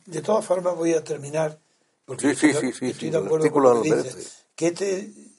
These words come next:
Speaker 1: intelectual continúa dando un repaso somero, evidentemente, eh, hay una,
Speaker 2: ¿Me
Speaker 1: en
Speaker 2: permites otra cosa?
Speaker 1: Sí.
Speaker 2: Que esto que está diciendo ahí, en realidad, esto,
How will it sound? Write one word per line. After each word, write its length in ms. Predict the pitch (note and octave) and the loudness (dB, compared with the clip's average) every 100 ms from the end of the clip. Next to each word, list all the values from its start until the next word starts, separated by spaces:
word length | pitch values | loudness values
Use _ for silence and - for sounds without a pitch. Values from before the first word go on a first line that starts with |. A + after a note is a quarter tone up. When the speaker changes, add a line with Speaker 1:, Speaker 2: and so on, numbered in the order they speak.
| _ _ - | _ _ -14
Speaker 1:
intelectual 800 | F#3+ D#3+ F#3 F3 D#3+ F3+ E3+ F3 _ _ _ | -12 -6 -4 -4 6 8 8 4 _ _ _
continúa 680 | - D#3 D3 E3+ G3 F#3+ G#3 - | -6 -6 -4 -2 2 0 0 -8
dando 320 | D#3 E3 E3 | -6 -6 -6
un 100 | E3 | -4
repaso 460 | D#3 C3+ F3 - B2 | -4 -4 -4 -6 -10
somero, 580 | - B2+ D#3+ E3 C#3+ C3+ | -14 -8 -2 0 -2 -6
evidentemente, 1000 | B2+ B2+ C3+ C3 D3 C#3+ D3 F3 F3+ G#3 _ _ _ _ | -10 -6 -6 -6 -10 -12 -8 -4 -4 -6 _ _ _ _
eh, 160 | - - | -20 -12
hay 180 | - D3+ | -8 -6
una, 160 | C#3 D#3+ - C3+ | -6 -8 -4 0
Speaker 2:
¿Me 80 | |
Speaker 1:
en 80 | C3 | 4
Speaker 2:
permites 440 | D3+ E3 F3 D#3+ C#3+ | 4 4 2 0 0
otra 260 | D3 C3 | 2 2
cosa? 280 | B2+ B2+ F#2+ | 2 -2 -4
Speaker 1:
Sí. 60 | F#2 | 0
Speaker 2:
Que 80 | C#3+ | 0
esto 200 | D3 D#3+ | 2 0
que 80 | C3+ | 0
está 200 | - B2+ | 4 2
diciendo 460 | A2+ - A2+ G2+ | 2 -2 -2 2
ahí, 300 | A2 A2+ A2 - - - - - | 0 0 -4 -14 -20 -20 -20 -6
en 140 | G#2+ | -4
realidad, 500 | G#2 G2+ G2+ C3 D3 C#3 _ _ _ _ | -2 -2 6 8 8 4 _ _ _ _
esto, 600 | - A#2+ - C3 B2+ - | -2 -2 -2 2 2 0